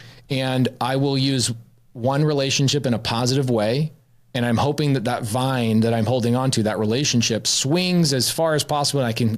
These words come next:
hold on to that relationship. But at some point, if you're working really, really hard towards a goal, you will inevitably outgrow a lot of the relationships that you needed at some point along the way.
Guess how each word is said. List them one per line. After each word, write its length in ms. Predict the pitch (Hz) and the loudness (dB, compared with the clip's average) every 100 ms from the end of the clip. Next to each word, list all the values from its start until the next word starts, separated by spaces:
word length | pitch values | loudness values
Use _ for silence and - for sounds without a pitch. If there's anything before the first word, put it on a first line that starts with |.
| - | -2
hold 220 | 151 160 | -2 0
on 120 | 143 | 0
to 100 | 135 | 0
that 100 | 131 | 0
relationship. 500 | 123 123 120 123 117 | 2 0 0 0 0
But 80 | 123 | -2
at 140 | 123 | -2
some 300 | - 151 160 | 0 0 0
point, 480 | - 160 156 123 110 - - _ - - _ - | 0 0 0 0 -4 -12 -20 _ -20 -20 _ -4
if 160 | 123 | 0
you're 120 | 135 | 2
working 380 | 135 139 143 151 | 2 0 0 0
really, 220 | 135 131 | 2 2
really 160 | 123 120 | 2 2
hard 240 | 113 127 | 2 0
towards 260 | 120 120 110 | -2 -2 -2
a 40 | |
goal, 340 | 101 123 127 107 | -2 0 0 0
you 280 | 104 127 131 | 2 2 2
will 360 | 120 123 120 117 | 2 2 0 0
inevitably 580 | 113 123 123 117 113 - | 2 2 0 0 0 -2
outgrow 520 | 117 110 107 120 123 - | -4 -4 -2 0 0 0
a 60 | |
lot 200 | 113 117 | 0 0
of 80 | 110 | 0
the 100 | 107 | 0
relationships 680 | 107 107 110 117 - 107 - | 2 0 2 0 0 -2 -2
that 220 | - 110 | -2 -2
you 200 | 107 113 | 0 2
needed 580 | 107 107 151 175 107 92 - | 4 4 4 2 0 -4 -4
at 160 | 101 | -4
some 260 | - 110 104 | -2 -2 -2
point 260 | - 104 - | -2 -2 -2
along 320 | 107 101 101 | 0 0 -2
the 80 | 95 | -2
way. 360 | 92 87 147 | -2 -2 -2